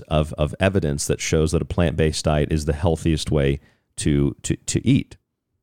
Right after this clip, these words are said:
You know, so long as you're doing it responsibly. And here's the thing that always gets me when people tell me, "Well, a plant-based diet is dangerous because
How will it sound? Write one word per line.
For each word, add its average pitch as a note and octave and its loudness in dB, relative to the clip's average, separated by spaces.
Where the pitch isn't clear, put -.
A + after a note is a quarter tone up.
You C3 0
know, A2 2
so E3+ 2
long A#2+ 4
as F#2+ 2
you're F2+ 2
doing E2+ 0
it C#2+ -4
responsibly. F#2 0
And G#2 6
here's D3+ 4
the B2 2
thing C#3 2
that A2+ 4
always G2+ 4
gets - 0
me G2 2
when F2 2
people G#2+ 2
tell G2+ 2
me, F#2+ 4
"Well, F#2+ 4
a - -4
plant-based D#2 0
diet C#2+ 0
is A#1 -8
dangerous A2 0
because - -6